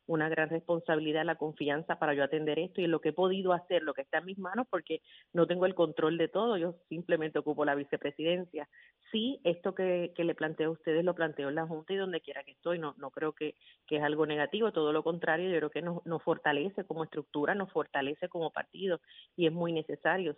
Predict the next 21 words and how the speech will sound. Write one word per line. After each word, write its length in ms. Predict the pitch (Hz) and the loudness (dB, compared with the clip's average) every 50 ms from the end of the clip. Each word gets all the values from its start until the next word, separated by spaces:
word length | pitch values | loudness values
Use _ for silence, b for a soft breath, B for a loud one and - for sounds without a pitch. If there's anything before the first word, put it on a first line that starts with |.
| _ | _
sí 120 | - 160 156 | -6 -2 2
lo, 280 | 175 175 170 - - - | 2 2 2 2 -2 -6
sí 100 | - 151 | -8 -2
lo 140 | 151 165 170 | 0 2 4
he 60 | 170 | 4
dejado 380 | 160 165 165 151 147 147 - - | 2 2 2 0 0 -2 -2 -4
saber. 400 | - 139 147 180 208 226 349 b b b b b b _ - | -4 -2 -2 -2 -2 -2 -4 b b b b b b _ 2
Y 60 | 196 | 4
no 140 | 180 175 175 | 4 4 4
solamente 420 | 180 220 220 202 190 180 175 190 | 4 4 4 4 4 0 -2 -4
esta 180 | 190 - 220 214 - | -4 -4 -6 -4 -4
servidora, 560 | 214 202 208 196 160 156 175 226 226 208 170 | -4 -2 -2 0 0 0 0 0 0 0 -2
¿verdad? 240 | 147 151 165 196 202 | 0 0 0 0 0
Varios 200 | 190 175 170 175 | 2 0 0 0
miembros 300 | 185 170 170 165 185 175 | 0 -2 -4 -4 -2 -2
de 100 | 175 175 | 0 0
la 120 | 180 170 | -2 -2
Junta 320 | 160 156 147 151 - - | -2 -4 -6 -6 -8 -6
también 480 | - 180 175 160 151 147 147 160 196 196 b b b b b _ | -4 -4 -4 -2 -2 -2 -2 -2 -4 -6 b b b b b _
han 120 | - 147 | -2 0
estado 380 | 151 147 - 170 165 170 165 165 | 0 0 0 0 2 0 0 -4